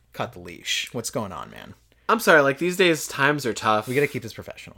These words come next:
Speaker 2: I'm trying.
Speaker 1: People expect, people have a lot of expect-,
Speaker 2: Kevin, we're in the middle of a
Speaker 1: expectations from
Speaker 2: pan-,
Speaker 1: the safe
Speaker 2: we're in
Speaker 1: room.
Speaker 2: the middle of a pandemic. I slipped.
Speaker 1: Everyone keeps on saying that.
Speaker 2: <laughs>
Speaker 1: It doesn't excuse ba-, bad behavior, buddy.
Speaker 2: Yeah, I've been behaving.
Speaker 1: You know,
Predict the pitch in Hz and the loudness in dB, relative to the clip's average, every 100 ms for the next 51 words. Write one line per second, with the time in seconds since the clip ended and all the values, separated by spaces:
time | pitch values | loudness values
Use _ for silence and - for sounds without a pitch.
0 | 64 104 117 143 226 117 92 92 98 139 | -8 -8 -8 -10 -10 -10 -10 -12 -8 -4
1 | 135 - 113 - - - 175 170 151 120 | -4 -2 -4 -4 -16 -10 -2 0 2 0
2 | 110 104 - - 208 190 175 254 233 160 | 0 -2 -6 -2 0 2 2 0 2 4
3 | 214 233 180 170 156 131 110 104 104 123 | 4 4 0 0 0 0 -4 -6 -4 -4
4 | 165 156 170 - 113 87 80 95 135 - | -2 0 0 -2 -6 -8 -8 -8 -10 -8
5 | 104 - 73 - - - - 349 370 392 | -8 -6 -10 -12 -20 -8 -2 0 0 0
6 | - 311 - 302 254 139 104 78 - - | -2 0 2 2 2 0 -4 -6 -12 -14
7 | - 294 294 262 233 - - 208 139 160 | -8 4 6 6 4 0 0 0 2 2
8 | 165 160 180 170 113 - 143 202 277 156 | 2 2 2 2 -4 -10 -4 -2 -2 -2
9 | 127 120 117 156 220 240 208 285 220 127 | -2 -2 -2 0 -2 -4 -8 -8 -6 -4
10 | 170 208 90 113 143 160 | -4 -4 -10 -8 -4 -2